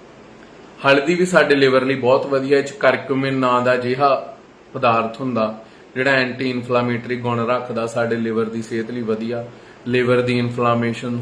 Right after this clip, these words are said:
ਸੋਜ ਨੂੰ ਵੀ ਠੀਕ ਕਰਦਾ, ਲਿਵਰ 'ਚੋਂ ਫੈਟ ਆ ਉਹਨੂੰ ਬਾਲਦੀ ਆ ਹਲਦੀ। ਸੋ <clears throat> ਹਲਦੀ ਅਸੀਂ ਕਿਵੇਂ ਵਰਤਣੀ ਆ?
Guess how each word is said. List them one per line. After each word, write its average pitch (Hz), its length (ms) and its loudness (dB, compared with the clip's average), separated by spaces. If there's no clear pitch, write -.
ਸੋਜ 120 260 0
ਨੂੰ 127 160 -2
ਵੀ 131 100 -2
ਠੀਕ 131 280 -6
ਕਰਦਾ, 127 300 4
ਲਿਵਰ 120 340 2
'ਚੋਂ 123 160 -4
ਫੈਟ 113 420 0
ਆ - 20 0
ਉਹਨੂੰ 123 220 -2
ਬਾਲਦੀ 107 500 0
ਆ 123 80 0
ਹਲਦੀ। 113 360 -2
ਸੋ 185 560 6
<clears throat> 160 400 2
ਹਲਦੀ 165 380 4
ਅਸੀਂ 185 180 0
ਕਿਵੇਂ 165 260 0
ਵਰਤਣੀ 151 520 0
ਆ? 151 140 -8